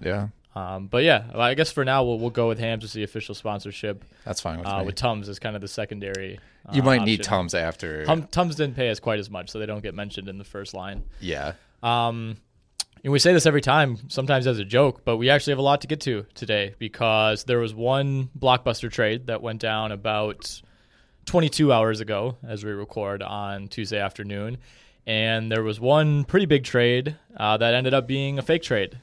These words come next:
Speaker 2: that did not happen
Speaker 1: <laughs>
Speaker 2: earlier today. Uh, but it still seems like something might, there might be some, you know, some flames still, still roaring with the, the Pelicans and the Bulls.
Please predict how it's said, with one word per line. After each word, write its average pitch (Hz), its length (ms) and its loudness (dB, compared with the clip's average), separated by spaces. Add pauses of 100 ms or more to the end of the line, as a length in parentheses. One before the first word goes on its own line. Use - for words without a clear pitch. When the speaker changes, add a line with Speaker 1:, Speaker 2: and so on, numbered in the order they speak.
(100)
Speaker 2:
that 107 300 0
did 113 100 -6
not 135 220 0
happen 104 320 0 (100)
Speaker 1:
<laughs> - 140 -18
Speaker 2:
earlier 117 320 2
today. 104 420 -2 (460)
Uh, 113 240 4
but 143 100 2
it 143 60 0
still 170 180 2
seems 156 240 2
like 135 140 4
something 135 340 -2
might, 123 240 0 (180)
there 127 180 -8
might 127 140 0
be 127 120 -4
some, 113 540 -4 (180)
you 117 80 -6
know, 107 100 -2
some 110 160 -8
flames 113 380 -4
still, 110 580 -2
still 113 300 -6
roaring 110 320 -2
with 101 180 -6
the, 107 380 -4
the 104 100 -8
Pelicans 113 420 -2
and 104 120 -12
the 98 40 -10
Bulls. 139 460 4